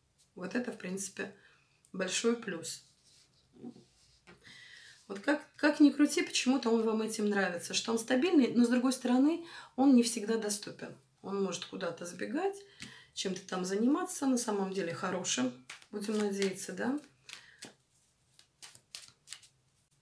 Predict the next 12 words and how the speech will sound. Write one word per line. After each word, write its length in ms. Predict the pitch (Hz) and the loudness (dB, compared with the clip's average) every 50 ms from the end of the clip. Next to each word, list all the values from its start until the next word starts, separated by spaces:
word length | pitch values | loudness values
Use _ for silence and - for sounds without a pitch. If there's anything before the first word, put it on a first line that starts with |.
| _ - - - - - - - - - - - _ - - - | _ -14 -14 -14 -14 -16 -18 -16 -16 -16 -16 -18 _ -12 -6 -4
Пока 260 | 202 202 202 208 196 | -4 -2 0 0 0
что 160 | 196 - 190 | 2 0 0
карты 360 | 190 - 214 202 196 196 208 | 0 0 0 0 2 0 -2
девушек 520 | 196 185 190 190 185 180 170 - - 180 - - - - | -4 -2 -4 -4 -4 -2 -2 0 -2 -2 -4 -8 -12 -10
и 240 | - 190 185 180 175 | -8 -6 -6 -4 -4
алкоголь 600 | 175 175 175 180 180 175 - 190 185 180 165 175 | -4 -4 -4 -6 -8 -8 -10 -10 -8 -6 -4 -2
не 100 | 202 226 | 0 0
показали. 760 | 226 - 180 - - 170 170 175 175 170 165 170 196 233 240 - - _ _ - - _ _ _ - - - | 0 -2 -4 -6 -6 -6 -6 -4 -4 -4 -4 -4 -4 -6 -6 -8 -12 _ _ -20 -20 _ _ _ -16 -10 -6
Развратные 600 | 196 190 190 190 196 185 185 - 185 180 190 196 | -4 -4 -2 -2 -2 -2 -4 -8 -10 -6 -6 -4
игры. 260 | 208 208 226 226 226 - _ _ _ - - - - | -4 -4 -6 -8 -8 -12 _ _ _ -20 -20 -12 -6
<laughs> 420 | - 226 226 - - 240 - - _ _ _ - - - - - - - - - _ _ - - - - _ _ _ _ - - - _ _ _ - - - _ _ _ _ _ _ _ _ _ _ _ _ _ - _ _ _ - - - - _ _ _ - - - - - - - - - - - - | -6 -6 -6 -6 -10 -12 -12 -14 _ _ _ -20 -20 -20 -20 -20 -20 -20 -20 -20 _ _ -20 -20 -20 -20 _ _ _ _ -20 -20 -20 _ _ _ -20 -20 -20 _ _ _ _ _ _ _ _ _ _ _ _ _ -20 _ _ _ -20 -20 -20 -20 _ _ _ -20 -20 -20 -20 -20 -20 -20 -20 -20 -20 -14 -8
Так, 300 | - 208 185 - - | -6 -6 -6 -6 -10